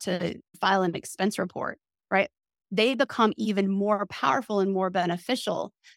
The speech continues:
to their leaders. Now, there are going to be some leaders who are like, "Ooh, great, one person off the payroll." Those are the kind of leaders E As wanna work for anyway,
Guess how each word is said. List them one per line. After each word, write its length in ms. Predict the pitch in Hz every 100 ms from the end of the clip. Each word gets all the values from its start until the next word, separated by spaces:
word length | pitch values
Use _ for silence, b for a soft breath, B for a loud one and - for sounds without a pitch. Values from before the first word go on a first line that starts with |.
| -
to 100 | 214
their 140 | 190
leaders. 360 | 180 - 202 -
Now, 80 | 208
there 200 | 208 277
are 80 | 262
going 260 | 196 247
to 40 | 277
be 100 | 285
some 200 | 294 285
leaders 300 | 277 294 294
who 80 |
are 80 | 226
like, 180 | 202 180 -
"Ooh, 180 | 370 262
great, 420 | 247 277 285 -
one 240 | 190 220
person 340 | 247 254 240 233
off 160 | 208 -
the 80 | 190
payroll." 520 | - 233 220 - - _ _ _ -
Those 140 | 285 320
are 100 | 339
the 100 | 339
kind 220 | 269 294
of 80 | 233
leaders 340 | 240 254 226 -
E 100 | 233
As 120 | 233
wanna 180 | 220 220
work 220 | 196 214
for 240 | - 226 -
anyway, 460 | 233 277 - -